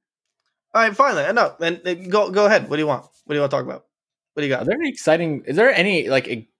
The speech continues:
Speaker 2: big N sixty-four games that you did not play? 'Cause clearly Excite Bike is one for me.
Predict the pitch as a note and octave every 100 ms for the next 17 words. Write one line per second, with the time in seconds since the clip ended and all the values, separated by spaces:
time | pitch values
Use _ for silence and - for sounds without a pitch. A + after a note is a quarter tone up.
0 | - C#3 C3+ B2 B2 B2+ - B2+ B2 B2+
1 | B2+ G2+ F#2 F2+ G#2+ A2 G#2 A2+ A2 -
2 | _ _ _ _ _ _ _ _ _ _
3 | _ _ _ _ _ _ _ _ _ _
4 | _ _ _ _ _ D3+ C#3+ C4+ A#3+ D#3+
5 | B2 - F3 F3 C3+ B2 A#2 A#2+ A#2 -
6 | G2+ F#2+ F#2